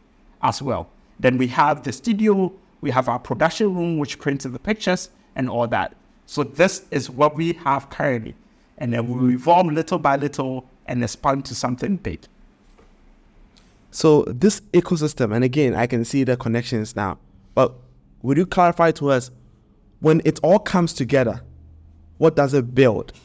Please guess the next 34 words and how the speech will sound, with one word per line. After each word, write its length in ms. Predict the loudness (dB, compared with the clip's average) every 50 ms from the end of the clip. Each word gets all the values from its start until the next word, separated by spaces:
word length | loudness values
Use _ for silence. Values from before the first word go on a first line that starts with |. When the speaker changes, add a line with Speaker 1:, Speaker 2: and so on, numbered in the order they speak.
| -12 -12
Speaker 2:
<laughs> 80 | -12 -10 -12 -16 -16 -18 -20 -20 -20 -20 _ _
When 320 | 0 2 2 2 0 0 2
all 200 | 4 4 4 4
these 260 | 2 0 -4 -4 -10 -18 -16 _
Speaker 1:
This 160 | -8 -8 -6
guy 140 | -4 -2 0
Speaker 2:
pieces 280 | 2 2 2 0 -2 -2
Speaker 1:
gets 20 |
Speaker 2:
come 180 | 0 2 2 2
Speaker 1:
into 160 | 2 0 0
Speaker 2:
together, 180 | 0 0 0 0
Speaker 1:
trouble. 120 | 0 0
Speaker 2:
what 100 | 0 2
does 160 | 0 -2 -4
it 120 | -6 -8 -8
build? 300 | -8 -10 -10 -10 -8 -4
Speaker 1:
Um, 480 | -2 -2 0 -2 -2 -6 -8 -12 -18 -20 _ _ _ -16 -6 -2
we 160 | 0 0 0
have 320 | 2 4 4 4 4 2
a 40 | 0
s-, 180 | -4 -4 -6 -8
the 160 | -6 -8 -6
five-year 580 | -2 0 0 0 0 0 -2 -2 0 0 0 -2
and 120 | -4 -4
Speaker 2:
<laughs> 60 | -4
Speaker 1:
ten-year 340 | -4 -4 -2 0 0 0 0
development 500 | -2 -4 -4 -4 -4 -2 -2 -2 -2 -2
plan, 220 | -4 -6 -8 -8 -10 _ _ _ _ _ _ _ _
right? 340 | 0 2 2 2 2 0 -6 -12 -20 -20 _ _ _ _ -6
We 120 | -4 -2
wanna 260 | 2 2 2 2 2
be 320 | 0 0 0 0 -2 -2 -4 -8 -10 -8
an 160 | -4 -2 0 0
institution 840 | 0 -2 -4 -8 -12 -10 -8 -8 -6 -4 -2 -2 -2 -2 -4 -6